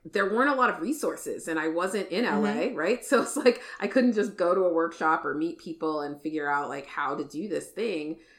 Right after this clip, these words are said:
Speaker 1: And I used contests as a gauge, and I was like, "Okay, I'm just gonna,
Speaker 2: Mm-hmm.
Speaker 1: I wrote this thing. I have no idea if it's any good. I don't have any contacts. I'm gonna submit it to two contests and see what happens."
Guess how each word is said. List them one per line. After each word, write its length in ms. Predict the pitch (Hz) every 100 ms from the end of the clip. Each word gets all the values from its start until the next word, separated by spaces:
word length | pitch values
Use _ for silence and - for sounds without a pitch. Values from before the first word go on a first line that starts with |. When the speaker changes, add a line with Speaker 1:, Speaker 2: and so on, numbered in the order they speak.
| _ -
Speaker 1:
And 560 | 175 170 165 160 160 160 - _ _
I 180 | 156 165
used 420 | 208 185 190 185
contests 680 | - 165 233 - 147 156 - -
as 200 | 151 170
a 60 | 175
gauge, 580 | - 190 302 135 -
and 140 | - 165
I 140 | 151
was 180 | 156 160
like, 180 | 156 165
"Okay, 220 | 233 175
I'm 80 | 175
just 140 | 196
gonna, 220 | 170 180
Speaker 2:
Mm-hmm. 100 | 214 -
Speaker 1:
I 100 | -
wrote 280 | 160 185 -
this 140 | 247 240
thing. 300 | 202 202 196
I 80 | 175
have 100 | 151
no 280 | 151 165 214
idea 280 | 220 220
if 60 | 202
it's 140 | 185
any 160 | 185 170
good. 240 | 165 156 147
I 100 | 151
don't 200 | 151 147
have 120 | 151
any 200 | 151 226
contacts. 640 | 247 165 160 156 156 151 -
I'm 80 | 165
gonna 140 | 151
submit 400 | 147 - 147 160
it 180 | 190 196
to 140 | - 165
two 240 | - 202
contests 720 | 190 202 151 180 156 156 - - _ _ -
and 160 | 170
see 240 | 160 175 165
what 140 | 160
happens." 640 | - - - 156 147 147